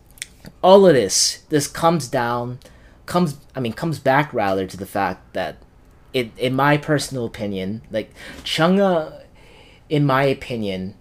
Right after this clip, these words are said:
is probably one of the just most well-rounded K-pop idols out there at the moment.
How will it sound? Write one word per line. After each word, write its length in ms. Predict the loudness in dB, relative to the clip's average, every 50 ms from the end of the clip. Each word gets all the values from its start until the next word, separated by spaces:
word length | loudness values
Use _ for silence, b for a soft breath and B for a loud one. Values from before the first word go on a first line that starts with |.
| -20 -8 -6
is 160 | -4 -4 -4
probably 460 | -2 4 6 6 6 6 6 4 4
one 260 | 2 2 0 0 0
of 160 | -2 -4 -4
the 200 | -6 -8 -8 -8 -10 -14 -18 _ -20 -20 -20 -20 -20 -6 -2
just 340 | -2 -2 -2 -4 -10 -14 -6
most 380 | 0 2 2 2 2 0 -4
well-rounded 1040 | -6 0 4 6 6 6 6 4 2 0 0 0 0 0 -2 -4 -2 -2 -4 -4 -4 -8 -14 _ -20 -20 -20 -16
K-pop 480 | -8 -4 -4 -2 0 0 0 -2 -2
idols 380 | -4 -4 -2 -2 -2 -4 -4 -6 -6
out 280 | -4 -4 -4 -4 -4 -8
there 200 | -10 -10 -8 -10
at 160 | -10 -12 -14
the 60 | -16
moment. 340 | -18 -16 -18 -18 -20 -20